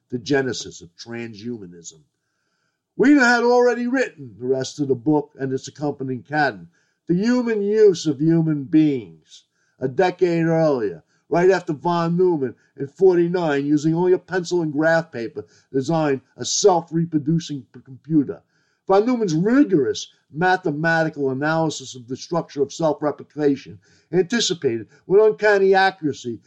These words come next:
the structure of D N A, discovered a couple of years later. In nineteen fifty, the Anglo-American Empire would inaugurate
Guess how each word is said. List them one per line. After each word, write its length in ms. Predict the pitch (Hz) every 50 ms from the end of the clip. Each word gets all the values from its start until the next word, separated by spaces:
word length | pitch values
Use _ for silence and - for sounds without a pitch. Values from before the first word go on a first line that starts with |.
| _ _ -
the 80 | 143
structure 520 | 139 - - - 208 190 - - - 143 135
of 160 | 120 113 113
D 220 | 120 160 156 147
N 140 | 139 135 139
A, 260 | 139 120 98 85 87 - _ _ _ _ _ -
discovered 500 | 131 - - - 175 165 156 151 151 139
a 40 | 139
couple 400 | - 160 160 151 - 143 147 143
of 100 | 117 127
years 320 | 131 143 143 135 117 117
later. 400 | 127 131 123 110 98 82 73 _ _ _ _ _ _ _ _ _
In 80 | 143 156
nineteen 440 | 208 220 226 208 170 208 226 214 170
fifty, 480 | - 202 214 214 - - 143 131 120 - _ _ _ _
the 100 | 143 156
Anglo-American 880 | 180 190 202 208 202 202 196 190 185 190 190 190 190 180 185 190 180 185
Empire 460 | 185 170 165 - 170 160 151 147 147
would 140 | 151 156 151
inaugurate 720 | 147 143 151 170 185 185 160 143 143 135 131 127 123